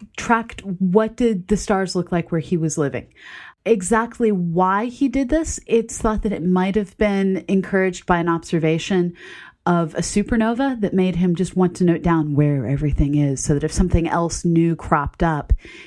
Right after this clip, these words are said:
he'd be able to, well, know it was new. And so using what's called an armory sphere, a way to very carefully measure the separations on the sky, he wrote down the positions for at least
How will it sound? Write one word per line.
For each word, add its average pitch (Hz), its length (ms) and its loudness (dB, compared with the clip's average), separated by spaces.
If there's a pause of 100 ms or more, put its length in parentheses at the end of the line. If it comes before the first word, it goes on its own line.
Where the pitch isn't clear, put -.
(100)
he'd 170 400 2 (460)
be 175 220 4
able 160 180 -2
to, 147 400 0 (880)
well, 147 360 0
know 165 300 2
it - 80 0
was 180 180 0
new. 233 260 0 (880)
And 190 520 2 (160)
so 202 480 0 (480)
using 226 440 2
what's 202 180 -2
called 185 480 0
an 170 240 2
armory 165 540 2
sphere, 131 480 0
a 165 240 2
way 175 320 2
to 175 240 0
very 170 240 2
carefully 160 420 2
measure 151 300 2
the 147 100 2
separations 143 760 0
on 143 120 2
the 139 40 -2
sky, 151 520 -4 (500)
he - 160 -2
wrote 208 240 2
down 214 180 0
the 208 60 2
positions 226 580 0
for 185 380 0
at 208 200 0
least 247 440 0